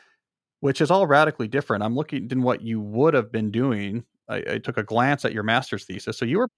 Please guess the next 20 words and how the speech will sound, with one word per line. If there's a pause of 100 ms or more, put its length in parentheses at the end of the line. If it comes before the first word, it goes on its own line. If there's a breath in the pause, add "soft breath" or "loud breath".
(140)
pretty
hardcore
game
theory,
right?
Sequential
auction
with
financially
constrained
bidders. (720)
So
it's
not,
y-,
this
is
not
a, (100)
uh,